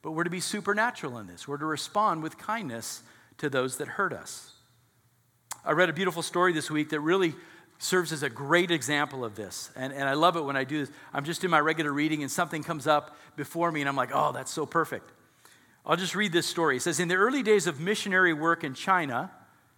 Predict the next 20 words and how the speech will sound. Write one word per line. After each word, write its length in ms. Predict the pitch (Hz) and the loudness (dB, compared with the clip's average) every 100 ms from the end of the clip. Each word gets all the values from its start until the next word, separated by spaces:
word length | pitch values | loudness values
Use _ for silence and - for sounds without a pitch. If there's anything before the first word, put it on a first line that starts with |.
| _ _ _ _ | _ _ _ _
small 360 | - - 170 233 | -10 2 6 6
Christian 340 | 240 247 269 | 4 -2 -2
communities 640 | - 214 175 156 151 156 156 | -2 0 2 4 2 0 -2
were 100 | 147 | -4
springing 480 | - 175 185 175 | -2 0 0 2
up 140 | 160 180 | 0 4
everywhere, 760 | 220 208 139 123 110 156 190 - _ _ _ | 2 2 0 2 4 2 0 -14 _ _ _
and 100 | 160 | -6
it 80 | 170 | -4
was 200 | 160 127 | -4 0
regularly 560 | 147 233 254 220 170 156 | 4 4 4 2 2 0
the 100 | 156 | -2
case 360 | - 151 147 | 0 0 0
that 120 | 156 | -2
they 100 | 151 | -2
were 140 | 139 131 | 0 -2
disliked 640 | 110 202 - 165 156 151 | -2 -2 0 0 0 0
by 100 | 143 | -2
local 380 | 135 131 135 143 | 0 -4 -4 -4
governments. 720 | 156 175 139 98 - - | -2 -2 -4 -10 -14 -16